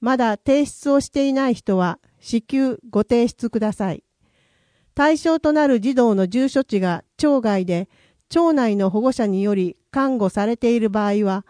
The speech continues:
お申し出いただく必要がありますので、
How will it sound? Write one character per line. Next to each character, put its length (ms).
お 100
申 260
し 100
出 120
い 60
た 120
だ 120
く 120
必 220
要 180
が 100
あ 60
り 80
ま 140
す 100
の 160
で、 240